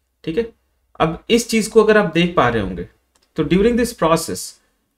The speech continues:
क्या हो रखा है कि ए एक्सप्लांट की जब हम बात करते हैं तो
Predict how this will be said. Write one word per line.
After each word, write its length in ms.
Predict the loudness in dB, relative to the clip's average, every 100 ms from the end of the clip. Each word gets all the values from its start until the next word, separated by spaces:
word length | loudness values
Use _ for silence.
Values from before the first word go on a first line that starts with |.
| _ _ _ _ 0
क्या 100 | 2
हो 120 | 4
रखा 260 | 2 -2 -4
है 160 | -6 -10 _ _ _ _ _ -4
कि 340 | -2 -2 -6 -16 _ _ _ 0
ए 140 | 2 2 0
एक्सप्लांट 640 | -4 -6 -2 0 2 0
की 80 | 0
जब 220 | 0 0
हम 120 | -2 -2
बात 240 | -2 -6
करते 300 | -12 -14 -16
हैं 100 | -20 _ _ _ _ _ _
तो 80 | -10